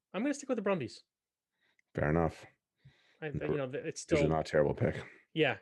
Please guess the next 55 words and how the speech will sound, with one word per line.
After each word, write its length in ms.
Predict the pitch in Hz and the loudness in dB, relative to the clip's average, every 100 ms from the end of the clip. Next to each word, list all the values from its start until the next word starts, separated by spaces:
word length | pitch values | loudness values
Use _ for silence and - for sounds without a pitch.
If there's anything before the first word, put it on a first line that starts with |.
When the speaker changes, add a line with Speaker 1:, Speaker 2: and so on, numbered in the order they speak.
| - | -10
Speaker 1:
I 60 | 160 | -10
think 240 | - 139 | -8 -4
there's 260 | 143 131 - | -4 -4 -6
gonna 180 | 135 | -6
be 80 | 123 | -4
a 40 | 123 | -4
little 220 | 123 123 | -2 0
bit 140 | 120 | 0
of 120 | 117 110 | -2 -2
a, 240 | 113 113 120 | -2 -2 -4
let's 180 | 120 156 | -6 -4
make 100 | 135 | -4
sure 180 | - 123 | -2 -4
we, 180 | 120 120 | -6 -8
you 60 | 120 | -8
know, 180 | 107 - | -8 -10
you, 160 | - 147 - _ - _ _ _ _ _ | -10 -10 -10 _ -20 _ _ _ _ _
you 80 | 175 | 0
don't 140 | 175 | 2
let 120 | 170 156 | 4 4
a, 160 | 139 - | 4 2
a 80 | 147 | -4
team 220 | 160 139 | -2 0
off 160 | 107 | -2
the 60 | - | -4
mat. 240 | 107 107 - _ _ _ | -4 -4 -8 _ _ _
Speaker 2:
No. 240 | 82 76 - - _ _ _ _ | 2 2 0 -8 _ _ _ _
Speaker 1:
Not 140 | - 78 | 0 2
Speaker 2:
I, 80 | |
Speaker 1:
when, 40 | - | 4
Speaker 2:
I 120 | 82 | 4
can 160 | 82 85 | 4 2
Speaker 1:
not 40 | |
when 0 | |
Speaker 2:
certainly 280 | 147 80 71 | 4 4 4
Speaker 1:
there's 100 | - | 4
still 120 | 151 | 2
a 20 | |
Speaker 2:
understand 240 | 131 143 120 | 2 0 -4
that. 40 | |
Speaker 1:
chance, 200 | 107 - | -6 -10
potentially, 640 | - 113 117 - 107 101 101 | -12 -8 -6 -6 -8 -8 -8
so. 280 | - 107 - _ _ 143 | -8 -8 -10 _ _ -12
Speaker 2:
Yep. 160 | - - - - - - - - - - - | -10 -12 -20 -20 -20 -18 -16 -14 -14 0 10
All 80 | 123 | 12
right, 160 | 101 - - - - | 12 8 0 2 4
up 120 | - | 6
to 80 | 113 | 6
the 60 | |
Prem. 260 | 120 120 98 120 | 8 6 6 8
Uh, 200 | 104 98 | 8 10
Northampton 420 | 113 110 127 120 110 | 8 8 6 8 8
and 220 | 107 107 | 8 8
London 280 | 110 104 90 | 8 8 8
Irish. 520 | 104 101 92 - - | 8 10 8 6 -2